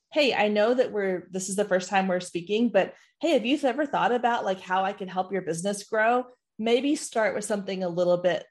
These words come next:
more gentle and say, like, like, I like to go in, especially on social media, is I like to find something that they have done really well. So maybe it's a post they shared or a story they posted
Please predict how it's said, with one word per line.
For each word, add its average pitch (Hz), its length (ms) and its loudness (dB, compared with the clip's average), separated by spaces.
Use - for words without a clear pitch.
more 165 520 -2
gentle 254 520 -2
and 196 140 0
say, 190 240 2
like, 175 320 -2
like, 190 240 -8
I 233 100 6
like 247 200 2
to 220 100 -8
go 190 220 0
in, 170 400 -4
especially 240 400 0
on 208 120 0
social 185 300 -2
media, 156 460 -4
is 202 320 2
I 196 120 4
like 220 200 2
to 254 80 0
find 196 440 -4
something 190 400 -2
that 170 160 -4
they 170 120 0
have 170 320 -4
done 175 540 -2
really 185 240 2
well. 165 380 -4
So 202 220 -2
maybe 190 280 2
it's 190 140 -2
a - 60 -4
post 233 400 0
they 208 100 0
shared 190 480 0
or - 100 -4
a 170 40 -8
story 208 520 0
they 190 140 -2
posted 185 640 -2